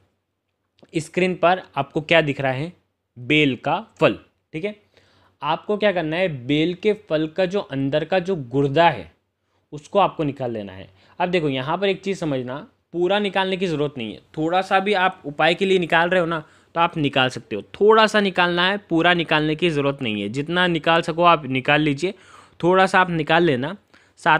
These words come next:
में लेना है तांबे के पात्र के अंदर जल, ठीक है। यहाँ पर एक चीज़ समझना, अगर आपके जीवन में कोई परेशानी जो लंबे समय से है, आपकी कोई मनोकामना जो कई दिनों से परिपूर्ण नहीं हो रही है,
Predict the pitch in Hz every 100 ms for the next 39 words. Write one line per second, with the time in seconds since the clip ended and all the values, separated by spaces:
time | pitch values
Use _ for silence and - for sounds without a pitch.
0 | - 185 165 156 185 196 - 143 131 151
1 | 160 185 - 127 - 139 147 143 151 127
2 | 92 80 _ _ _ _ _ - 175 202
3 | 208 _ - - 143 170 208 202 202 196
4 | 190 160 123 113 135 156 - 147 170 175
5 | 165 - 185 147 147 151 165 175 156 156
6 | 180 180 143 135 147 143 160 156 160 131
7 | 117 160 156 147 135 135 135 101 131 -
8 | _ _ - 151 147 190 190 185 151 147
9 | 156 151 160 180 175 175 160 165 156 156
10 | 156 160 135 135 156 156 123 127 160 117
11 | 107 104 135